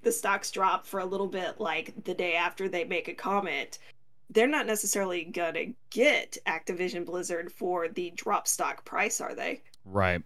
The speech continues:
Speaker 1: At, within that twenty-four hour period, like, there's the
Speaker 2: But it
Speaker 1: whole
Speaker 2: does give you a little
Speaker 1: sitting and
Speaker 2: bargaining
Speaker 1: talking
Speaker 2: power
Speaker 1: and
Speaker 2: as far as, "This is what we're willing to pay." It's also, I think, important to note here, Jason, that Phil Spencer and Xbox weren't the only companies to have said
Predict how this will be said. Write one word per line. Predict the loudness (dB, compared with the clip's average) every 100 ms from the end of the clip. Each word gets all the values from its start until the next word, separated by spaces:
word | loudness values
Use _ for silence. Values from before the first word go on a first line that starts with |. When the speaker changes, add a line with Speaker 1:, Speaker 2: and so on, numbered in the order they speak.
| 0
Speaker 1:
At, | 0 0
within | 4 4 4
that | 2 0
twenty-four | -4 -6 -2
hour | 0 0 0
period, | 2 4 2 -2
like, | -2 -2
there's | -4 -4
the | 4
Speaker 2:
But | 8
it |
Speaker 1:
whole | 10
Speaker 2:
does | 10 10
give | 8 6
you | 10
a |
little | 10 12 12 10
Speaker 1:
sitting | 10
and |
Speaker 2:
bargaining | 10 10 10 8 8
Speaker 1:
talking |
Speaker 2:
power | 8 10 10 10
Speaker 1:
and | 8
Speaker 2:
as | 6
far | 6 6 6
as, | 4 2 -2 -8 -10 0
"This | 2 4
is | 2 2
what | 2 4
we're | 4
willing | 6 6 4
to | 4
pay." | 6 8
It's | 8
also, | 6 8 8
I |
think, | 6 4
important | 2 4 4 6
to |
note | 4 6 4
here, | 2
Jason, | 4 4 4 4
that | 4 4 -2 -20 -20 6
Phil | 8
Spencer | 10 10 8 8 6
and | 6
Xbox | 4 6 4 6
weren't | 4 4
the | 4
only | 2 2 0 -6 -14 2
companies | 4 6 4 2 2
to | 4
have | 4
said | 4 4 4 -2